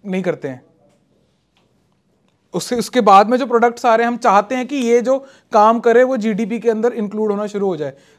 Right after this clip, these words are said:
क्यों मैं ऐसा बोल रहा हूँ? क्योंकि अगर आपने गड्ढा बनाया और भर दिया,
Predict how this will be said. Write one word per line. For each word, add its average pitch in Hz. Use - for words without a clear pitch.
क्यों 220
मैं 240
ऐसा 247
बोल 226
रहा 240
हूँ? 277
क्योंकि 247
अगर 220
आपने 214
गड्ढा 185
बनाया 190
और 220
भर 175
दिया, 175